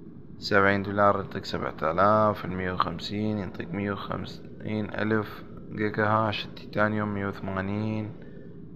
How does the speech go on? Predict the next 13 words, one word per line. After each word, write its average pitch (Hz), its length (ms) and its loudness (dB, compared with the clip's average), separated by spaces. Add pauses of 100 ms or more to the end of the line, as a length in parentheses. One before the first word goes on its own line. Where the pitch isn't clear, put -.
(1300)
وهكذا. 113 760 6
يعني 104 260 4
عن 98 160 4
طريق 90 300 6
الاستثمار 117 720 -2
عندهم 165 300 0
خطط - 560 2 (520)
تقدر 104 360 4
تستثمر 101 640 -4
به. 107 280 -2 (500)
تمام، 107 380 4
الصفر - 460 -2
حل، 107 280 4